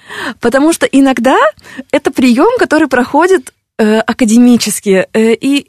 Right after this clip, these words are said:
все делается так, как надо. А иногда, э, ты, э,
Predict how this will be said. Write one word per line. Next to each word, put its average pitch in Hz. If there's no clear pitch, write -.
все -
делается 311
так, 240
как 220
надо. 180
А 196
иногда, 214
э, 196
ты, 233
э, 190